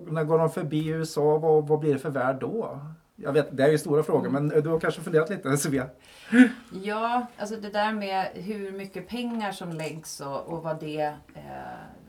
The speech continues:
Speaker 2: bidrar till för kapacitet, det är så oerhört svårt att sia om. För att, eh, jag menar,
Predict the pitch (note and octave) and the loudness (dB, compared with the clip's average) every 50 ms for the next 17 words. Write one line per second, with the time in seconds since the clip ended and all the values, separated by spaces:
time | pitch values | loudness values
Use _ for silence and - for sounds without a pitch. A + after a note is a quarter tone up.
0 | - - - - - - _ _ _ - E3 D#3+ F#3+ G3+ F#3+ E3 E3 D#3 F3+ A3+ | -20 -20 -20 -20 -20 -20 _ _ _ -18 -12 -8 -6 -6 -4 -4 -6 -6 -6 -4
1 | A#3+ A3 G#3+ - D3 C#3 - - D3 - - D3+ - D#3 D3 - D#3+ D3+ - - | -4 -4 -4 -6 -8 -10 -10 -12 -14 -14 -12 -12 -10 -10 -12 -12 -14 -14 -14 -12
2 | C#4+ C4+ A3+ D#3 D3 - - - - D#3 D#3+ E3+ E3 - E3+ - G#3 F3+ D#3+ G3 | -10 -8 -6 -6 -6 -6 -8 -12 -14 -12 -10 -10 -10 -8 -8 -8 -8 -8 -8 -6
3 | G3+ G3+ G#3 - - - - A3+ A3+ G3 E3+ - - - C3 - - - G3+ G3 | -4 -4 -4 -4 -6 -10 -12 -10 -8 -8 -8 -8 -8 -10 -10 -10 -10 -8 -6 -6
4 | E3 E3 F#3 A#3+ A#3 - - - - D3+ - E3 D3+ - D3+ D3 - - D#3 D3+ | -6 -6 -8 -8 -6 -6 -6 -8 -10 -10 -12 -12 -10 -10 -12 -10 -8 -6 -6 -4
5 | C#3+ C#3+ - - C3+ D3+ E3 E3 D#3+ D#3+ D3+ D3+ D3+ | -4 -6 -8 -10 -8 -8 -8 -8 -6 -6 -6 -6 -6